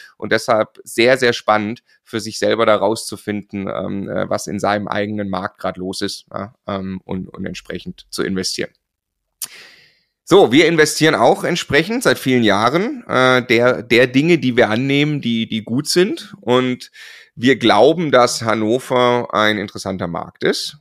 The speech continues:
Ähm, das ist ja eine solide B-Stadt, würde ich sagen, und immer schon mal wieder über Hannover gestolpert. Und jetzt haben wir die, die, unser größtes Einzelinvest überhaupt zugesagt in Hannover, obwohl wir da bisher nichts machen. Ähm,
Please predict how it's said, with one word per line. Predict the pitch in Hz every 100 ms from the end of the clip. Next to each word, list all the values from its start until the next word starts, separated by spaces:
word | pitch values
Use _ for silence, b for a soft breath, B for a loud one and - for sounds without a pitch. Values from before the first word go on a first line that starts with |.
| _ -
Ähm, | 113 117 117 117 117 117 113 110 - - 98
das | 104 - - - _ - 58
ist | - -
ja | 90 92
eine | 92 95
solide | 98 95 101
B-Stadt, | 90 92 - 113 113
würde | 120 123
ich | -
sagen, | 123 139 185 -
und | 110 104
immer | 107 110
schon | - 101
mal | 101
wieder | 104
über | 101
Hannover | 98 98 101 98
gestolpert. | 92 - 104 117 170
Und | -
jetzt | 107 -
haben | 107 107
wir | 107 104 - B B B B _ -
die, | 107 104
die, | - -
unser | 123 123
größtes | 117 151 156
Einzelinvest | - 110 143 151 135 117 120 -
überhaupt | 117 107 135 - -
zugesagt | - 123 123 113 107 104
in | 101
Hannover, | 95 107 - 175
obwohl | - - 110 113
wir | 113
da | - 110
bisher | - 113 - 98
nichts | 95 - -
machen. | 90 95 165 262 B B B B B -
Ähm, | - 117 117 120 120